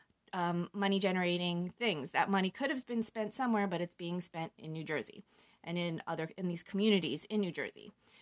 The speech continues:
So going back to this story about this woman, and granted, maybe they hadn't started shooting yet, but typically when you're a producer, you do look for local businesses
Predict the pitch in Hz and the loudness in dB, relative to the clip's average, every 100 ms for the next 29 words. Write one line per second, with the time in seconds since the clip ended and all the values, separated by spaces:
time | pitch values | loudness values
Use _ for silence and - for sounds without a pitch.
0 | - - 262 247 247 254 277 269 262 254 | -20 -4 2 2 4 4 4 4 4 0
1 | 226 - 320 320 294 226 208 202 220 247 | -4 -2 -2 2 2 2 0 -4 -2 2
2 | 254 202 - 233 254 262 262 254 214 214 | 4 4 4 4 6 6 6 6 6 6
3 | 226 220 202 202 208 - 190 180 - 196 | 6 6 6 6 4 2 0 0 0 2
4 | 226 269 294 294 - - - 233 403 427 | 2 4 4 4 0 -20 -10 -6 -2 -2
5 | 415 240 208 208 196 190 208 254 262 - | 2 4 6 8 6 4 0 0 0 2
6 | 180 175 202 220 285 330 294 269 - 233 | 2 2 2 2 2 4 4 0 -4 4
7 | 214 196 175 - 226 247 247 226 214 202 | 6 6 4 -2 0 0 2 6 6 4
8 | - _ _ _ _ _ _ _ _ _ | -4 _ _ _ _ _ _ _ _ _
9 | _ - 277 269 269 208 175 156 165 - | _ -4 -2 2 2 4 4 4 0 -8